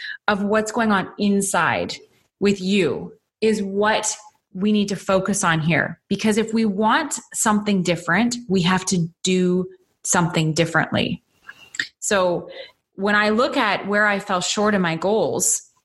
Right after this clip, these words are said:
you know, my business, my network marketing business didn't grow the way I wanted it to. Well, it had nothing to do with outside sources. It had everything to do with me. I didn't do enough. I didn't make that a priority, right? I didn't, I, I wasn't putting myself out there enough, right?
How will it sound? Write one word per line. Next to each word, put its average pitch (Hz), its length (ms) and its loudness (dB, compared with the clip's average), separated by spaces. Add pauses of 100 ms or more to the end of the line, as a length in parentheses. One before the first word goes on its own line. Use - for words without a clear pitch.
(100)
you 196 80 -2
know, 175 160 2
my 185 140 2
business, 202 400 2
my 180 160 2
network 185 260 0
marketing 214 260 0
business 185 240 0
didn't 180 260 0
grow 170 200 0
the 170 160 2
way 160 140 2
I 156 40 2
wanted 156 320 0
it 147 120 -2
to. - 180 0
Well, 202 220 0
it 214 80 0
had 214 180 0
nothing 226 380 2
to 202 100 -2
do 208 260 0
with 180 240 0
outside 180 400 0
sources. 185 560 0
It 202 60 0
had 196 260 0
everything 196 720 2
to 170 100 0
do 160 180 2
with 160 160 -2
me. 262 300 0 (480)
I 214 180 2
didn't 196 280 2
do 175 180 0
enough. - 540 -2 (260)
I 202 180 2
didn't 196 280 0
make 175 220 0
that 202 160 2
a 262 40 -2
priority, - 720 -2 (560)
right? 190 180 0
I 196 120 0
didn't, 202 360 0
I, 175 180 2
I 139 120 0
wasn't 180 340 0
putting 208 200 0
myself 214 340 0
out 240 180 0
there 160 160 2
enough, - 380 -2
right? 226 400 0